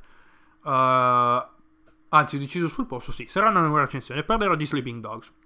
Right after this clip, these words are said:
Yes, parlerò di Sleeping Dogs, eh, e perché è uno dei giochi che ha in-, è invecchiato, tra virgolette, dell'ultima ge-, della, della settima generazione, che è, tra virgolette, invecchiato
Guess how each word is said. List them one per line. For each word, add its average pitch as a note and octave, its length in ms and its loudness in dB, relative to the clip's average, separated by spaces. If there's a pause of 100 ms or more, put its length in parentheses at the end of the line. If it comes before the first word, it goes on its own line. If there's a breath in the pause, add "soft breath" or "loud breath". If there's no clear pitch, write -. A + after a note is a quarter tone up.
(1000 soft breath)
Yes, - 380 -14
parlerò D3+ 260 0
di C#3 100 -4
Sleeping C4 360 -2
Dogs, C#4 320 2 (960 soft breath)
eh, C#3 540 0
e C#3+ 80 -2
perché D#3+ 840 -2 (1600)
è C3+ 220 -2
uno C#3 300 -2
dei C3 440 -6
giochi C3 320 -4
che C3 280 -6
ha C#3+ 180 -4
in-, C#3 200 -8
è C3 120 -8
invecchiato, C#3 680 -2
tra A#2+ 80 -8
virgolette, B2+ 480 -6
dell'ultima C3+ 480 -6
ge-, B2 160 -10
della, B2 320 -6
della B2 180 -8
settima C3 260 -12
generazione, D3 360 -8
che C3+ 120 -10
è, A#2+ 40 -8
tra C#3 100 -8
virgolette, C3 300 -6
invecchiato B2 560 -6